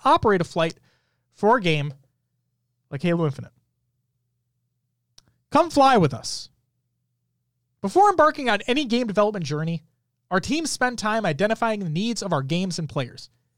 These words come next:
establishing measurable goals and milestones to ensure we're meeting those needs, and planning how best to verify that we are, in fact, meeting those targets.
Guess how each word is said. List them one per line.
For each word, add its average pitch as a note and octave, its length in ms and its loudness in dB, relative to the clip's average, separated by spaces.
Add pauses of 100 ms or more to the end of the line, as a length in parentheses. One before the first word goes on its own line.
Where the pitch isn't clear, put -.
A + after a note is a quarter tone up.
(220)
establishing G#3 560 0
measurable A3+ 440 2
goals G#3+ 360 4
and F3+ 80 -2
milestones F3+ 640 0
to F#3 120 -6
ensure G3+ 240 0
we're F#3+ 100 0
meeting B3 300 -2
those A#3+ 240 0
needs, C#3 320 -4 (560)
and F#3+ 140 -4
planning B3 280 0
how B3 100 4
best A3 320 0
to G3+ 60 -4
verify F#3+ 400 -2
that F3+ 140 -2
we G#3+ 100 -2
are, A3+ 240 6
in G3 140 -2
fact, D#3 400 -2
meeting D3 260 -2
those D3 160 -2
targets. F3+ 460 -2